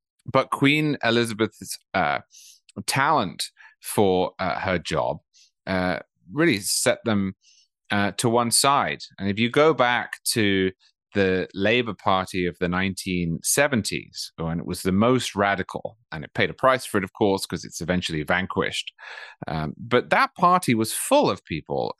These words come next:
who were very interested in getting rid of the monarchy. And the modern Labour Party is not.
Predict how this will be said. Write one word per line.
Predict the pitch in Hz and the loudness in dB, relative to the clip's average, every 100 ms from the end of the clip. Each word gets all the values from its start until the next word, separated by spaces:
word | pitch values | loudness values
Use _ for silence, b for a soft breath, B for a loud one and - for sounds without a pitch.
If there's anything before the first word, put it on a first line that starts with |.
| - | 0
who | 113 101 | 2 4
were | 98 | 2
very | 101 98 95 | 2 4 4
interested | 104 101 - 95 | 2 -2 -4 -2
in | 90 | 0
getting | 92 90 92 | 0 0 0
rid | 92 95 | 0 0
of | 87 | -2
the | 85 | -2
monarchy. | 85 90 90 - - _ - | 0 0 -2 -6 -10 _ 0
And | 110 | 2
the | 117 | 4
modern | 139 202 190 | 4 4 2
Labour | 123 117 107 | 0 0 -2
Party | - 101 98 - 92 90 _ | 0 0 0 -2 -2 -2 _
is | 98 92 | -4 0
not. | 98 95 - | 2 2 0